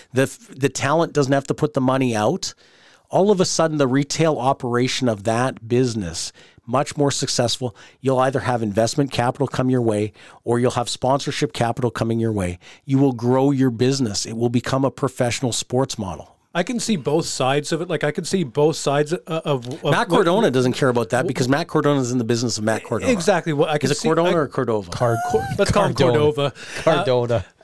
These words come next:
Speaker 2: I can see what you're saying, and I can see what some of the indie guys are saying, too. I think it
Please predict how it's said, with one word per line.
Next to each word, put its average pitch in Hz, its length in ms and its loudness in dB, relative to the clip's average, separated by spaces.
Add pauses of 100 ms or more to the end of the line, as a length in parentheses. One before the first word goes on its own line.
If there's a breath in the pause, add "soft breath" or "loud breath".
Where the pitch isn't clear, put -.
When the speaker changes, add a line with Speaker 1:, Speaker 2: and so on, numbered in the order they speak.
Speaker 2:
I 170 120 0
can 208 100 0
see 233 140 0
what 208 100 -8
you're 208 160 2
saying, 196 280 2
and 180 80 -2
I 190 60 2
can 190 140 -2
see 202 200 0
what 170 220 -2
some 180 200 0
of 170 60 2
the 170 80 0
indie 220 280 -2
guys 165 240 2
are 147 60 -4
saying, 160 260 0
too. 214 300 -8
I 180 120 0
think 240 280 -4
it - 140 -4